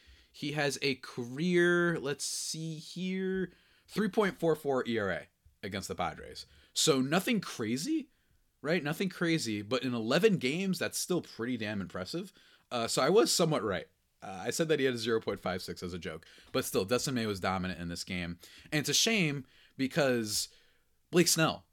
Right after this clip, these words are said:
had his first, uh, one of his first, or I should say best starts of the season. It's now his second straight start that he's been pretty solid for the team. Against Cincinnati, he did give up eight earned runs, but he worked through it. Or, I'm sorry, not eight earned runs, eight hits that amounted to three runs, but he didn't walk anybody and struck out seven.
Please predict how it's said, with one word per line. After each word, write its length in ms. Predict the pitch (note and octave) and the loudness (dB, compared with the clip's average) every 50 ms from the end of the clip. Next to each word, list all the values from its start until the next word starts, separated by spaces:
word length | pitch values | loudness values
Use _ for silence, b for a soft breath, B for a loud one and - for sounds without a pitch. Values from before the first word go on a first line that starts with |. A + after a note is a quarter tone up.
| _ - | _ -2
had 180 | C3+ A#2+ A2+ G#2 | 0 0 2 2
his 180 | A#2 G2+ - | 0 -2 -2
first, 400 | - - A#2 A2+ A2 - - - - - _ | 0 0 2 2 2 0 -2 -4 -8 -8 _
uh, 360 | A2+ A2 G2+ G2 F#2 F#2 F2+ - | -2 0 0 0 0 0 -2 -2
one 160 | - G#2 B2 A#2+ | -2 -2 -2 -2
of 80 | A#2 | -2
his 140 | A2+ G2+ - | -2 -4 -2
first, 340 | - A#2+ A2 F#2+ - - G#2+ | -2 -2 -2 -2 -2 -4 -2
or 80 | G#2 | -4
I 60 | G#2 F#2+ | -2 -2
should 160 | - A2+ G2+ | -2 -2 -2
say 160 | - G#2+ F#2 | -2 -4 -4
best 260 | F#2+ G2+ G#2+ G2+ - | -2 -2 -2 0 0
starts 300 | - - G2+ G2 F#2+ - | -2 -2 -2 -2 -2 -4
of 120 | - F#2+ E2+ | -8 -8 -8
the 80 | F2 | -8
season. 380 | F2+ - - G#2 F#2+ F2+ F#2 F#2 | -8 -6 -6 -6 -6 -6 -6 -6
It's 140 | F#2 - B2+ | -6 -6 -6
now 140 | A#2+ A2+ | -4 -4
his 120 | G#2+ G2+ - | -4 -4 -4
second 340 | - - E3+ F#3 A#3 G#3+ - | -2 -2 -2 -2 -2 -4 -6
straight 300 | - - E3 C#3 - - | -4 -2 -4 -4 -4 -6
start 340 | - - A2 G2 E2+ - B B B B B B B | -6 -2 -2 -2 -2 -4 B B B B B B B
that 60 | G#2+ | -2
he's 140 | G#2+ G#2 - | -2 -2 -4
been 180 | A2 G2+ G2+ | -4 -6 -4
pretty 180 | - A#2+ G#2 G2 | -2 -2 -2 -2
solid 360 | - - G#2 F#2 F#2 F#2 F2+ | 0 -2 0 0 0 -2 -2
for 100 | - - | -4 -6
the 80 | F2 E2+ | -8 -8
team. 400 | - - B2+ A#2 A2 A2 G#2+ G#2 b b b b b | -6 -6 -4 -4 -4 -4 -6 -8 b b b b b
Against 300 | G2+ G#2+ B2 B2+ A#2+ - | -4 -2 -2 -2 -2 -2
Cincinnati, 480 | C#3 C3 - - A#2+ B2 A#2+ A#2+ A2+ G#2+ | -4 -2 -2 -2 -2 -2 -2 -2 -2 -2
he 100 | G2+ G#2+ | -4 -2
did 200 | G2 A2+ G#2+ G2+ | -4 -4 -2 -2
give 120 | A#2 G#2 | -2 -2
up 140 | A2+ F#2+ - | -2 -4 -2
eight 180 | G#2 G#2 G#2 - | -4 -4 -4 -4
earned 200 | G2+ G2 F#2 F#2 | -4 -4 -4 -4
runs, 240 | F#2+ F#2+ F#2+ F#2+ F2+ | -4 -4 -4 -4 -6
but 120 | F#2+ F#2 | -6 -6
he 80 | E2 F#2 | -6 -6
worked 340 | F2+ F2+ G2+ G2+ G2 - - | -4 -2 -2 -2 -2 -4 -8
through 280 | - - F#2+ F#2 F2+ | -8 -4 -4 -2 -2
it. 60 | F#2 - | -2 -4
Or, 60 | F#2+ | -6
I'm 80 | G2 | -6
sorry, 220 | - - F#2 E2 E2+ | -4 -4 -4 -4 -4
not 140 | F#2 - - | -6 -8 -8
eight 100 | F2 - - | -12 -12 -10
earned 100 | E2+ D#2+ | -10 -10
runs, 220 | D#2+ D#2 E2 - B B B B B - | -10 -12 -12 -14 B B B B B -4
eight 220 | A2+ G#2+ - - | -4 -4 -4 -2
hits 180 | B2 B2 G#2 - | -2 -2 -2 -2
that 160 | - G#2+ G2 | -2 -2 -2
amounted 340 | G2 G2 F#2+ F#2+ F#2 G2 F2 | -2 -2 -4 -4 -6 -8 -10
to 60 | - | -8
three 140 | - F#2 F2+ | -6 -6 -6
runs, 260 | F2+ F2+ E2+ E2+ E2 | -6 -6 -6 -8 -6
but 120 | - F#2 | -6 -4
he 60 | G2+ B2 | -2 -2
didn't 120 | C3 A2 | -2 0
walk 320 | A2+ A#2 A2+ A2 G#2+ - | 0 0 0 0 0 -2
anybody 340 | G2+ G2 F#2+ F#2 F#2 F2+ F#2 | -6 -4 -4 -4 -4 -4 -4
and 80 | F2 E2+ | -4 -6
struck 240 | - - G2 F#2 - | -4 -4 -4 -4 -4
out 180 | F#2 E2+ - | -6 -6 -6
seven. 380 | - G2 F#2 E2+ F2 F2 E2+ | -6 -6 -6 -6 -6 -8 -10